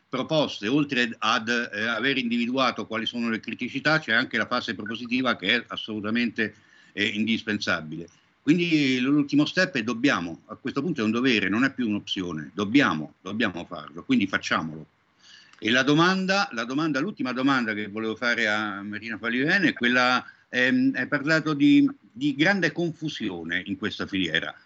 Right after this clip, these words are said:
Ecco, l'opinione da operatrice, da esserti occupata per, per diverso tempo di questo tempo, questa, questa confusione è casuale? Possiamo parlare di buona fede? O la, una confusione generale, una disorganizzazione generale è funzionale alla,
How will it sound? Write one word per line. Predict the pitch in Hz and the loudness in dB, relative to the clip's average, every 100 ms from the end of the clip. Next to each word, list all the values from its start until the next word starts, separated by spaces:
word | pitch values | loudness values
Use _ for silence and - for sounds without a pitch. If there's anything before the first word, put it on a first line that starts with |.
| _ | _
Ecco, | 175 156 139 | 0 2 4
l'opinione | 170 180 185 127 98 95 98 | 4 4 4 4 4 0 0
da | 117 131 131 | 0 0 -2
operatrice, | 104 127 123 139 143 113 | -6 -4 -4 -4 -6 -4
da | 104 | -6
esserti | 113 110 104 117 120 | -6 -6 -10 -8 -8
occupata | 113 101 113 196 147 104 | -8 -10 -2 2 2 2
per, | 95 98 98 | -2 -4 -4
per | 113 95 | -6 -4
diverso | 113 120 - | -4 -4 -4
tempo | 107 117 113 | -4 -2 -4
di | 104 | -6
questo | 98 - | -6 -6
tempo, | 101 92 | -6 -6
questa, | - 127 147 | -4 -2 -2
questa | 139 139 - 143 143 | -2 -6 -4 -2 0
confusione | 147 156 156 139 113 113 - - | 0 0 0 4 4 2 -8 -4
è | 107 | -4
casuale? | 110 120 131 151 127 117 | 0 -2 2 2 4 2
Possiamo | 120 - 120 | -2 -4 -4
parlare | 110 113 123 113 | -4 0 0 0
di | 117 | -2
buona | 120 120 | -2 -2
fede? | 120 143 117 120 _ _ - | 0 -2 -2 -6 _ _ -12
O | 127 | 2
la, | 160 | 2
una | 170 160 160 | 6 4 4
confusione | 165 165 160 160 170 | 2 -2 -2 0 2
generale, | 147 147 156 147 131 | 4 4 4 4 4
una | 127 131 | 2 2
disorganizzazione | 131 143 147 135 139 143 135 139 156 147 139 | 2 0 0 -2 2 2 0 -4 -6 0 0
generale | 113 139 143 143 131 | 2 2 4 2 2
è | |
funzionale | 120 143 131 - 131 139 123 98 98 - _ _ | 0 0 0 0 2 4 4 2 0 -4 _ _
alla, | 104 117 110 110 101 | -2 2 2 0 -2